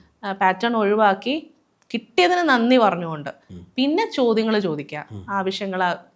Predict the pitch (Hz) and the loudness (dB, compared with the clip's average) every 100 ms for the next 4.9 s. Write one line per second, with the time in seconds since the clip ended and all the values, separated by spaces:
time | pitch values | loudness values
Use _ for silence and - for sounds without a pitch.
0 | - 196 190 185 185 196 196 165 151 143 | -8 -4 -2 -4 -6 -8 -8 -8 -12 -16
1 | - _ _ _ _ _ - - - 330 | -20 _ _ _ _ _ -14 -14 -6 -4
2 | 339 262 247 254 302 311 311 277 214 156 | 0 2 2 0 -2 0 0 0 0 -4
3 | 139 151 139 - 247 247 240 262 233 196 | -6 -8 -10 -8 -4 -4 -2 -2 -2 -2
4 | 196 233 254 269 220 170 165 147 131 | -2 0 0 0 -2 -4 -6 -10 -12